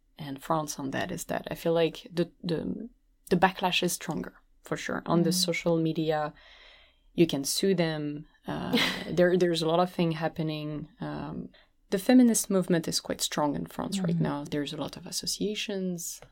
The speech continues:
Speaker 1: Uh, gender equality is being talked about quite a lot. So I would feel like the backlash would be quite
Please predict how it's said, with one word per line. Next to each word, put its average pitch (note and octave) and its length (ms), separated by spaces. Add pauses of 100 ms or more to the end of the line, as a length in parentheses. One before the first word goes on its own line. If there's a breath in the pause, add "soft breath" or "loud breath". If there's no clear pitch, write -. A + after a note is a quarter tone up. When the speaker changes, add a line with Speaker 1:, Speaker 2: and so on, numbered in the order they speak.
Speaker 1:
Uh, D3+ 340
gender D3 340
equality D3 440
is C#3+ 120
being - 240
talked - 340
about - 440
quite - 280
a F3+ 40
lot. - 160 (440 loud breath)
So A#3 260
I A3+ 80
would A#3+ 300
feel A3+ 240
like F3 300
the E3 80
backlash E3 580
would F#3+ 120
be G3 100
quite - 560